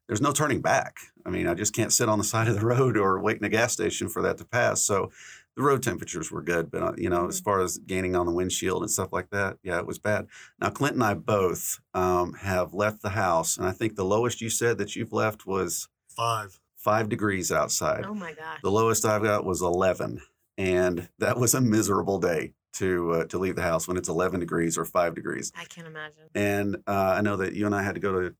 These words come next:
Speaker 1: Texas one time to, uh, pick up an escort, and I think the high that day, wasn't it like a
Speaker 3: Hundred five to hundred eight?
Speaker 1: Yes.
Speaker 3: It was extremely
Speaker 1: Yes.
Speaker 3: hot.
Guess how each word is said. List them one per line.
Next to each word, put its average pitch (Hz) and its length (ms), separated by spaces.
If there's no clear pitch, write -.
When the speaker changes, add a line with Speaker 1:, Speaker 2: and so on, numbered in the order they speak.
Speaker 1:
Texas 135 400
one 87 180
time 87 340
to, 87 360
uh, 87 220
pick 104 160
up 104 140
an 87 80
escort, 98 480
and 90 80
I 92 60
think 104 340
the 82 80
high 101 260
that 98 240
day, 101 240
wasn't 95 300
it - 60
like 80 240
a 80 280
Speaker 3:
Hundred 123 300
five 147 480
to 123 140
hundred 131 360
eight? 143 360
Speaker 1:
Yes. 90 480
Speaker 3:
It 127 80
was 131 180
extremely 123 480
Speaker 1:
Yes. 117 60
Speaker 3:
hot. 107 300